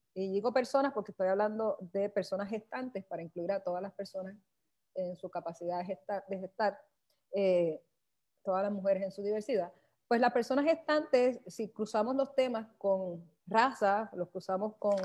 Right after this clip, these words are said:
posición económica, con diversidad funcional o con cualquier otro que se nos ocurra, pues van a tener unos retos muy particulares, que tiene que ver con el acceso, no solamente a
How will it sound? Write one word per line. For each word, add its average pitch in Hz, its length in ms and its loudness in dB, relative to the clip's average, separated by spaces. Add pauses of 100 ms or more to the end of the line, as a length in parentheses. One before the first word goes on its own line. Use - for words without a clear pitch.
(160)
posición 190 400 -4
económica, 208 720 0
con 180 160 -4
diversidad 175 440 -2
funcional 214 480 -6
o 247 80 -6
con 185 120 -6
cualquier 175 320 -8
otro 185 180 -6
que 220 100 -12
se 214 120 -10
nos 220 100 -6
ocurra, 208 440 -4 (320)
pues 202 140 -4
van 214 140 2
a 233 60 -4
tener 285 240 2
unos 254 200 -2
retos 202 300 -4
muy 180 160 -10
particulares, 175 680 -10 (280)
que 190 100 -2
tiene 196 200 0
que 247 80 -6
ver 262 140 0
con 226 140 -4
el 185 80 -4
acceso, 185 520 -4
no 175 80 -8
solamente 254 720 0
a 214 320 2